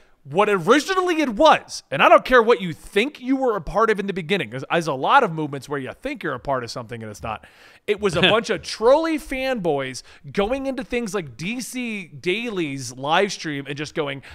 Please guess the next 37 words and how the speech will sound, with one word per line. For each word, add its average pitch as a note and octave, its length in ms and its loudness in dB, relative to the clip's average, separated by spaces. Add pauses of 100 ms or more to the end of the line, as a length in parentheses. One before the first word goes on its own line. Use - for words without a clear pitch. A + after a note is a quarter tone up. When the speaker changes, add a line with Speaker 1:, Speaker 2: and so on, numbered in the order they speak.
(120)
Speaker 1:
"Hashtag F#3 640 2
release D3 320 -6
the B2+ 140 -14
Snyder D3+ 420 -6
Cut." - 320 -18 (300)
It G3+ 180 2
was G3 200 2
Speaker 2:
Yes. F3 120 -12
Speaker 1:
trolley C#4 580 2
fanboys F#3 800 2 (240)
jumping G3+ 460 2
on F#3 460 2
to F#3 280 -6
anything C#4 540 0
related A3 460 2
to E3 80 -8
D F3 240 -8
C, D#3 240 -8
be C#3 180 -8
it A#2 80 -14
Justice D3+ 380 -6
League, C3+ 160 -12
Zack D3 180 -6
Snyder, D3 320 -6 (300)
or C4 200 4
just, A3+ 360 -2
you A#3+ 100 -4
know, F3 240 4 (220)
the F#3+ 180 0
announcement G3 600 -2
of E3 180 0
a D#3+ 100 0
new G3 540 -4 (320)
Aquaman D#3 600 0
book. B2+ 360 -6 (460)
Speaker 2:
Right. C3+ 220 2
Speaker 1:
Going, F#3 400 4